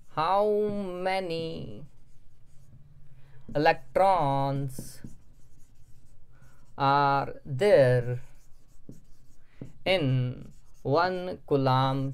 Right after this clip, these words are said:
charge? एक कूलम चार्ज में कितना इलेक्ट्रॉन होता है? Again, Q is equals to N E, टेंथ का ही एग्जांपल है मेरे हिसाब से। N is equals to Q divided by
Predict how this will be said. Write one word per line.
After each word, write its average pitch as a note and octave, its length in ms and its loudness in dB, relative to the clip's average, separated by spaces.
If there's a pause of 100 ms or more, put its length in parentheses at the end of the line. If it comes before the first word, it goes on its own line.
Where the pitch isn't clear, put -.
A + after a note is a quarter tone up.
(140)
charge? F3+ 560 2 (100)
एक A#3+ 300 4
कूलम F3+ 400 2
चार्ज C3+ 360 2
में F3+ 320 0
कितना F3 400 -2
इलेक्ट्रॉन C#3+ 520 -2 (100)
होता A#3 320 2
है? D#3+ 200 -4 (120)
Again, F#3+ 420 0 (120)
Q G#3+ 120 2 (220)
is D3 120 2 (160)
equals D3 380 -2
to F#3 80 2 (140)
N E3+ 120 -2
E, D3+ 60 0 (100)
टेंथ E3+ 280 0
का G3 60 4
ही F#3+ 160 4
एग्जांपल F3+ 540 2
है G3 60 2
मेरे F#3 180 0
हिसाब - 260 -4
से। - 180 -10 (580)
N F#3+ 160 4
is D#3+ 160 -2
equals F3+ 320 4
to G3+ 80 2 (100)
Q F3 220 2
divided D#3 460 2
by E3+ 100 6